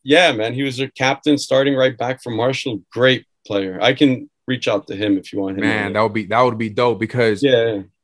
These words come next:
Speaker 2: they, their story has to be told. Not the run has to be told. The Cinderella run that, that has to, that, you know, they just did has to be documented,
Speaker 1: Yep.
Speaker 2: but the college experience also hope to cover. And that's one of the main focuses of the platform. I wanna get the perspective 'cause I really think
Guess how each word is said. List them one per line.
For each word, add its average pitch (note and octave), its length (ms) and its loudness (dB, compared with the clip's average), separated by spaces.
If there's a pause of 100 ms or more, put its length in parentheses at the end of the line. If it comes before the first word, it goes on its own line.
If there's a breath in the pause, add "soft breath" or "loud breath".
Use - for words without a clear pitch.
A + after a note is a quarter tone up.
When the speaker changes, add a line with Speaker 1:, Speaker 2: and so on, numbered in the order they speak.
(120)
Speaker 2:
they, C3+ 280 0 (240)
their D3+ 200 2
story D#3+ 320 4
has C#3 240 2
to A#2 60 -8
be A2+ 140 -4
told. A#2+ 440 -2 (180)
Not D3+ 300 0
the B2+ 100 6
run C3+ 220 4
has E3 220 2
to D#3 40 -10
be D#3+ 160 0
told. E3 340 2
The C3 80 -2
Cinderella C3+ 460 0
run C3+ 200 -2
that, A#2 240 -4
that G#2+ 120 -2
has A2+ 300 -2
to, G2 240 -8
that, G#2+ 100 -4
you A2 60 0
know, A2 140 -2
they A2 120 2
just G2+ 240 -6
did A2+ 140 4
has A2 200 -2
to - 60 -10
be G#2 100 -6
documented, A2 580 0
Speaker 1:
Yep. G2+ 60 -12
Speaker 2:
but A2 300 0 (200)
the G#2+ 100 -2
college B2+ 420 2
experience A#2+ 480 -6
also A#2+ 200 0
hope C3 120 -4
to A2+ 80 -10
cover. B2 360 -4
And G#2+ 300 -2
that's A2 200 -8
one A#2 160 -6
of G#2+ 60 -6
the G2+ 200 -6 (300)
main B2 200 -4
focuses A2+ 460 -4
of G2 80 -8
the F#2+ 60 -14
platform. A2+ 460 0
I G#2 80 4
wanna A2+ 240 0
get A2 380 2
the G#2 120 -8
perspective G2 680 -10
'cause G2+ 160 -8
I G#2+ 100 0
really C3+ 200 0
think D#3 400 -4